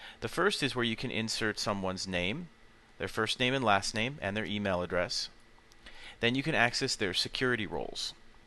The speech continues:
Security roles we cover in another podcast. You can give one or many security roles that dictates what that person can do.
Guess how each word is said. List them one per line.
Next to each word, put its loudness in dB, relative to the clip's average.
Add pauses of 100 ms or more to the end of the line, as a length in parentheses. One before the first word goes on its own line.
(280)
Security 2
roles 2
we 2
cover 4
in 0
another 0
podcast. 4 (440)
You -4
can -2
give 4
one 6
or 4
many 4
security 2
roles 0
that 2
dictates 0
what 4
that 4
person -2
can -4
do. -2